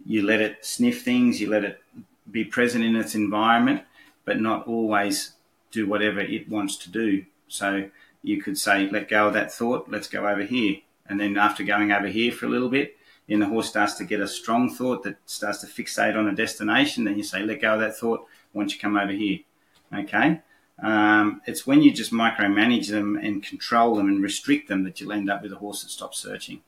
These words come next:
So you'll be fine, but, um, yeah, caution is healthy, and I think caution is how horses stay safe. It's, and it's also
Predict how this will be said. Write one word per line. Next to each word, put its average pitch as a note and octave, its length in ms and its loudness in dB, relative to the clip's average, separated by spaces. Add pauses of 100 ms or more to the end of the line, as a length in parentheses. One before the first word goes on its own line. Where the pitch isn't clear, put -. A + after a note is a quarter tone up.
(140)
So F#2+ 280 -2 (460)
you'll D#3 140 6
be D#3 60 8
fine, A2+ 340 4
but, G#2+ 200 0 (160)
um, G#2 300 2 (340)
yeah, G2+ 280 0 (1120)
caution B2 600 2 (420)
is G#2 200 -6
healthy, A#2+ 600 0 (680)
and G#2 460 0 (220)
I - 100 -4
think - 240 -6
caution A#2+ 400 0
is G#2 140 0
how G#2+ 180 0
horses G#2 420 -2
stay G2+ 220 -2
safe. - 400 0
It's, - 180 -12
and G#2+ 160 0
it's G2+ 120 -4
also G#2 500 0